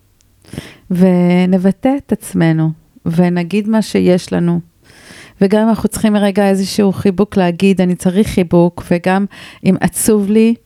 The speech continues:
אז להגיד, "עצוב לי עכשיו", וגם אם לא ישנתי בלילה טוב, והיו לי נדודי שינה, להגיד, "אני צריך תמיכה רגע".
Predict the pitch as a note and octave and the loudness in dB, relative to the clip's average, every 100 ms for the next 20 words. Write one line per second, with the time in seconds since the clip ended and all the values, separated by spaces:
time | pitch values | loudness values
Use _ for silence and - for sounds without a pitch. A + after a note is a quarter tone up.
0 | _ F#3 F3+ F#3 G3+ F#3 F#3 - - A3 | _ -2 0 2 0 -2 -4 -4 0 0
1 | A3+ G#3+ F3 - F3 E3+ F3 G3 G#3 G3 | 2 0 0 -2 -2 0 0 0 2 2
2 | G3+ - F#3 G3 G3+ F#3 F3+ F#3+ - F#3+ | 0 -2 -4 -2 -2 -2 0 -2 -2 -2
3 | F#3 F#3+ G3+ _ - F3 F#3+ E3+ E3+ F3+ | -2 -4 -8 _ -2 0 0 0 0 0
4 | - F#3+ F3+ F3+ - - - E3+ G3 G3+ | -2 -2 -2 -4 -8 -20 -12 -4 0 0
5 | F#3+ - F#3 A3+ - B3 A3+ - F#3 F3 | 0 0 -2 -2 -4 2 2 2 -2 0
6 | F3 D#3+ | -2 -2